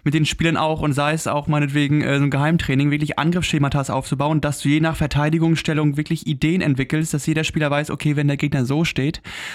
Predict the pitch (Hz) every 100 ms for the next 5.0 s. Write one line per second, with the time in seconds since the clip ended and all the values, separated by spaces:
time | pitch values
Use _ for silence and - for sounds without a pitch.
0 | - 147 147 170 143 143 135 160 180 147
1 | 139 165 147 127 139 151 165 - 147 151
2 | - 151 147 143 - 147 143 - 147 -
3 | 147 127 160 - 127 - - 123 147 139
4 | 131 139 - 139 120 143 143 139 147 139